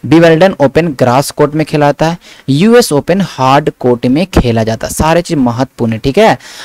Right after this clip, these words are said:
ओके, ऑस्ट्रेलियन ओपन हार्ड कोर्ट, फ्रेंच ओपन क्ले कोर्ट, विंबलडन ओपन ग्रास कोर्ट, यूएस ओपन हार्ड कोर्ट, शुरू वाला और लास्ट वाला हार्ड कोर्ट, ये alphabetically याद रखना, एएफ़डब्ल्यूयू, अफबू, अफबू।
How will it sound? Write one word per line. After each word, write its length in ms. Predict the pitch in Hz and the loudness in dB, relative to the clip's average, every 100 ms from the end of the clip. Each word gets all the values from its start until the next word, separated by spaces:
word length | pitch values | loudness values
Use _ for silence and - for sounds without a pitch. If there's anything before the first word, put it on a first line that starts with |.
| - - | -14 -2
ओके, 200 | 180 180 117 - - - | 0 0 -4 -10 -12 -4
ऑस्ट्रेलियन 360 | 139 170 165 175 | -2 2 2 2
ओपन 280 | 165 190 - | 0 -2 -4
हार्ड 300 | - 123 127 | -4 0 0
कोर्ट, 200 | 127 139 - - | 0 -2 -4 -10
फ्रेंच 380 | - 160 170 - | -2 0 0 -2
ओपन 180 | 165 - | -2 -2
क्ले 500 | - _ - 120 127 | -4 _ -2 0 0
कोर्ट, 240 | - 139 - - _ | 0 -4 -4 -20 _
विंबलडन 400 | 135 160 160 175 | 0 2 4 2
ओपन 220 | 170 196 - | 0 -2 -4
ग्रास 380 | 120 131 120 127 | -2 0 0 -2
कोर्ट, 240 | - 139 - - | -2 -2 -4 -6
यूएस 320 | 139 175 185 | 0 2 2
ओपन 260 | 180 - 196 | 0 -2 -4
हार्ड 280 | - - 131 | -6 -2 -2
कोर्ट, 180 | - 120 | -2 -8
शुरू 300 | - 185 208 | -2 2 4
वाला 220 | 208 208 | 4 4
और 80 | 165 | 4
लास्ट 240 | 151 160 | 2 2
वाला 180 | 180 190 | 0 0
हार्ड 300 | 175 135 131 | 0 0 0
कोर्ट, 200 | - 135 - - - 160 | -2 -8 -8 -20 -6 -2
ये 80 | - | 0
alphabetically 640 | - 165 185 165 - 190 185 | 0 0 2 0 2 2 4
याद 140 | 139 | 4
रखना, 240 | 131 131 - | 2 -2 -2
एएफ़डब्ल्यूयू, 1000 | 151 190 190 160 196 147 135 127 131 113 - - | 2 2 2 0 -2 0 0 2 2 0 0 -4
अफबू, 380 | - 147 131 - | -4 -2 -4 0
अफबू। 420 | 139 - 120 104 | -4 -2 -4 -6